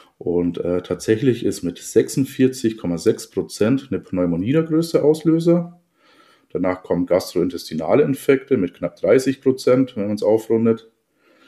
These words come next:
Danach kommen schon die Harnwegsinfekte und tatsächlich dann auch infizierte Katheter mit bis zu fünf Prozent. Ja, und, ähm, tatsächlich die häufigsten bakteriellen Erreger sind der Escherichia coli,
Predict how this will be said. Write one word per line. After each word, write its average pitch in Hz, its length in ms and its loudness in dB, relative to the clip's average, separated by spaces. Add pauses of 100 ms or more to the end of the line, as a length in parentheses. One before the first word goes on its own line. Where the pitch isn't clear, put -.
(320)
Danach 104 320 0
kommen 101 160 -2
schon 85 180 -6
die 82 100 -4
Harnwegsinfekte 127 1300 0 (400)
und 92 160 -8
tatsächlich 95 400 -4
dann 104 100 0
auch 92 140 -2
infizierte 104 580 -4
Katheter - 640 -2 (500)
mit 80 140 -18
bis - 160 -18
zu 92 100 -10
fünf 98 320 -8
Prozent. - 440 -6 (1700)
Ja, 82 240 4 (320)
und, 92 320 -4
ähm, 87 580 -4 (520)
tatsächlich 110 380 -2
die 98 240 -4
häufigsten 110 480 2
bakteriellen 139 540 0
Erreger 131 600 2 (720)
sind 104 320 -6
der - 120 0
Escherichia 98 500 2
coli, 175 480 4